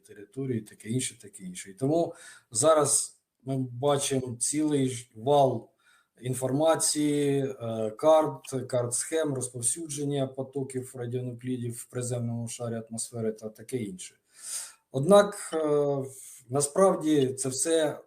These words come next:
власне, гіпотези тих, е, вчених, які на свій ризик, е, беруться моделювати ситуацію.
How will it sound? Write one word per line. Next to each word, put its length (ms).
власне, 420
гіпотези 600
тих, 500
е, 120
вчених, 680
які 800
на 80
свій 580
ризик, 540
е, 120
беруться 400
моделювати 540
ситуацію. 600